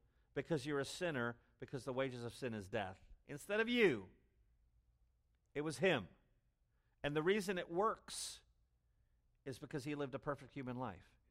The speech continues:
You didn't. No one else did. None of us did. We were all born in sin.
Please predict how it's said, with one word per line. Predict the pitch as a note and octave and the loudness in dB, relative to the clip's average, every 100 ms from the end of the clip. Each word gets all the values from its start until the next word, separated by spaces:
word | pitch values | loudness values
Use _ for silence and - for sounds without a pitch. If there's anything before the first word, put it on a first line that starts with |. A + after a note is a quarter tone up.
| - | -10
You | C3 | -6
didn't. | C3+ G#2+ - _ _ _ _ _ | -4 -4 -8 _ _ _ _ _
No | B2 B2 | -4 -2
one | B2 | -2
else | B2 - | -6 -6
did. | A2+ F2+ - | -6 -8 -8
None | A#2 | -4
of | A#2+ | -4
us | A#2 | -6
did. | - A2 F2 _ _ | -8 -8 -8 _ _
We | A#2 | -2
were | A2+ | 0
all | G2+ | 0
born | A2+ A2+ | -2 -4
in | G2+ | -6
sin. | - | -12